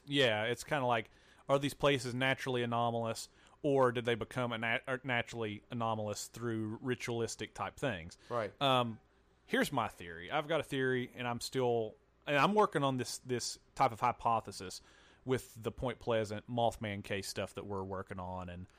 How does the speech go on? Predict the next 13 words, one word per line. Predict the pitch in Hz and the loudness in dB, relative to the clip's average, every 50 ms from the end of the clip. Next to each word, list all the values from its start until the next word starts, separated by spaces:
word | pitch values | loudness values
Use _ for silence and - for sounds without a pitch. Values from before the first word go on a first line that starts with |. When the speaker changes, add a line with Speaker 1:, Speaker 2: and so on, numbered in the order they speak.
| - - - - - _ | -20 -20 -20 -20 -20 _
Speaker 1:
that's | _ 107 - - | _ -6 -6 -4
eventually | 107 107 113 107 - - 107 | -2 -2 -2 -2 -2 -4 -4
gonna | 98 104 101 98 | -2 -2 -6 -6
become | 92 98 - 104 95 | -8 -8 -8 -8 -8
a | 95 | -8
project | - - 101 95 95 92 92 87 87 - - - - | -4 -2 -2 -2 -2 -2 -6 -8 -10 -10 -14 -10 -6
later | 101 95 92 90 92 90 | -6 -6 -6 -4 -6 -6
on. | 90 90 85 85 87 98 - - | -6 -6 -8 -10 -12 -12 -12 -6
Um, | 127 117 117 113 110 104 107 - _ _ - | -4 -2 -2 -2 -2 -4 -6 -12 _ _ -8
my | 135 123 131 160 226 233 | 0 4 4 4 4 4
theory, | - - - - 143 127 120 113 107 98 90 87 87 87 - _ _ _ _ | 0 -4 -8 -4 -2 -2 -2 -2 -4 -6 -6 -8 -12 -14 -16 _ _ _ _
and | 127 123 123 120 117 117 110 - _ _ _ _ _ _ _ _ _ _ _ - | -6 -4 -2 -2 -2 -4 -6 -8 _ _ _ _ _ _ _ _ _ _ _ 2
I, | 131 143 | 2 2